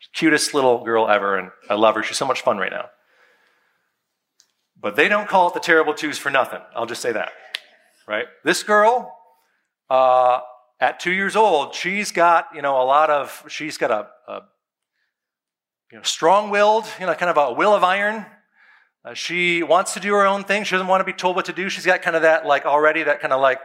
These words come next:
three snap, snap, you know, sass going on, you know, the, like, she just, like, you tell her. And so lately, um, she's been doing this thing where she, it's weird. She walks around the house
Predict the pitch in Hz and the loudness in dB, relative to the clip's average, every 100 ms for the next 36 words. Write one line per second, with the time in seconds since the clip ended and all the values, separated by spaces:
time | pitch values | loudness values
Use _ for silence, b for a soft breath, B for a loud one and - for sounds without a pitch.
0 | - B B 156 156 - 151 156 - 170 | -14 B B -6 -4 0 2 2 0 -2
1 | - 156 135 - 143 139 - 151 147 147 | -2 -6 -4 2 2 2 0 0 2 0
2 | 143 147 - - 131 123 - - 147 - | -4 -8 -12 -8 -6 -6 -8 -12 -10 0
3 | 160 131 - B B B 143 156 208 190 | 0 0 -4 B B B -14 -2 0 0
4 | 151 135 - b b b b 139 - 156 | -2 -2 -6 b b b b -6 0 2
5 | 160 254 220 175 156 156 156 147 139 131 | 2 0 0 -2 -2 0 0 0 0 -6
6 | 113 _ _ _ _ _ _ _ _ - | -16 _ _ _ _ _ _ _ _ -20
7 | - - 175 180 175 165 151 180 147 95 | -10 -6 -2 0 0 0 0 0 0 -2
8 | - _ - 120 - 156 147 - _ _ | -10 _ -12 -8 -4 -4 -4 -8 _ _
9 | _ - B 101 - 117 90 - - 143 | _ -20 B -20 -12 -10 -10 -10 -4 2
10 | 202 202 196 165 120 107 98 - | 2 2 0 0 0 -2 -4 -12